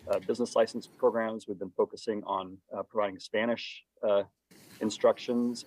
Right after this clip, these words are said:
and, uh, you know, pretty robust, uh, body of, of,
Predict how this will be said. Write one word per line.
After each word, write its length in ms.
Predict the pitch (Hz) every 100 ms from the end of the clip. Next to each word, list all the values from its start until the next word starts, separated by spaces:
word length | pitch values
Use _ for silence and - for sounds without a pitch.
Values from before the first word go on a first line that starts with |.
| -
and, 360 | 101 98 98 87 - - 98
uh, 160 | 95 92 - - - -
you 80 | 107
know, 80 | 92 -
pretty 140 | - 120
robust, 480 | 110 98 107 - - - - 98
uh, 140 | 92 - - - - - -
body 300 | 104 104 104
of, 160 | 95 - -
of, 240 | 95 92